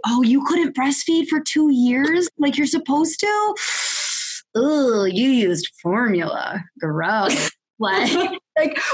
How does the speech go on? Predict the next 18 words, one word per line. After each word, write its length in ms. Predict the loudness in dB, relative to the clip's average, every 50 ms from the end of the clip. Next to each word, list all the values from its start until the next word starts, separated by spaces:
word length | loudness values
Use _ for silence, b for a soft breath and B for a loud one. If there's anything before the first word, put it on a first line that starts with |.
| -4 0
we 360 | 0 2 2 4 2 2 2 0
do. 300 | 0 0 2 2 0 0
Chiroprac-, 920 | 0 0 0 0 0 -2 -2 -2 0 0 0 0 0 0 0 0 0 0
I 160 | 0 0 0 2
have 180 | 2 0 0
said 240 | 0 0 0 0 0
this 180 | 0 0 0 0
time 180 | -2 0 0
and 60 | 0
time 200 | 0 2 0 0
again 300 | 0 0 -2 -2 0 0
that 140 | 0 0 -2 -4 -6
I 100 | -8 -4
think 300 | -2 -2 -2 -2 -2 -6 b b b b b b b _ _ _ _ _
female 400 | 2 4 4 4 4 4 2 0
chiropractors, 720 | 0 0 0 0 0 0 -2 -4 -4 -2 -2 0 0 2 2
we 180 | 0 0 0 -2
just 680 | -4 -2 0 0 0 0 0 -2 -2 -4 -6 -8 -10